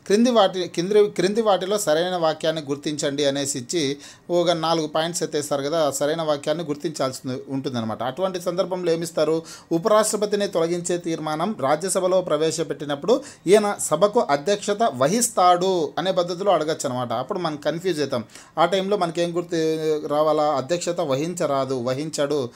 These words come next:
అనేసి గుర్తుకొచ్చేయాల్సింది ఉంటుందన్నమాట. అప్పుడు ఇది సరైన వాక్యం కాదు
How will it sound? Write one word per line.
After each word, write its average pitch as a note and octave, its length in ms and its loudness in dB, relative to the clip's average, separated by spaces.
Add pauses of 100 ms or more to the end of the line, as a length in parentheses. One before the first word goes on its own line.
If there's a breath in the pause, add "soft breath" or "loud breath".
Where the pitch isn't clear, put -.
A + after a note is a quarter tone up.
(260 loud breath)
అనేసి D#3+ 540 0
గుర్తుకొచ్చేయాల్సింది C#3 800 -2
ఉంటుందన్నమాట. A#2 480 -4
అప్పుడు F#3+ 320 0
ఇది D#3 300 -2 (180 loud breath)
సరైన G3+ 380 4
వాక్యం E3+ 420 0
కాదు D#3 520 2